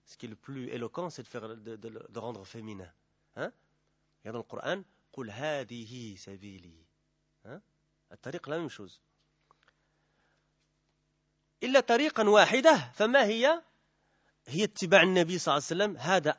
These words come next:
أ-، هو الأمر الأول. » Donc, Cheikh, qu'est-ce qu'il nous dit, hafidahullah ta'ala ? Il dit le premier verset qui est cité par Cheikh Mohammed Al-Wahhab. On a dit quoi ?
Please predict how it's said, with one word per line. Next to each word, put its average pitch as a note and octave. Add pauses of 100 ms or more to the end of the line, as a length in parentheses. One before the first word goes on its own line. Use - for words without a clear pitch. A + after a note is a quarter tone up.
أ-، F3
هو D3+
الأمر E3
الأول. » G2+ (920)
Donc, F3
Cheikh, -
qu'est-ce -
qu'il A3+
nous F#3+
dit, F#3+
hafidahullah F3
ta'ala ? G#3
Il A3+
dit A#3
le A3
premier C#4
verset G#3
qui A3+
est -
cité A3
par A3+
Cheikh G#3+
Mohammed F3+
Al-Wahhab. E3+ (220)
On F3+
a F#3+
dit G3+
quoi ? D#3